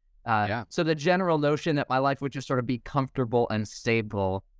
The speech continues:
Speaker 1: I'm not sure I had that as a base expectation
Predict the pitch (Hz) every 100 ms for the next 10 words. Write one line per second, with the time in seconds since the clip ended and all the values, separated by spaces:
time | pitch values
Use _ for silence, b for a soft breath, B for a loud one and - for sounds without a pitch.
0 | - 135 156 143 - 127 110 - 110 113
1 | 110 113 104 - 110 - - 104 101 107
2 | - - 104 - 110 104 - 147 165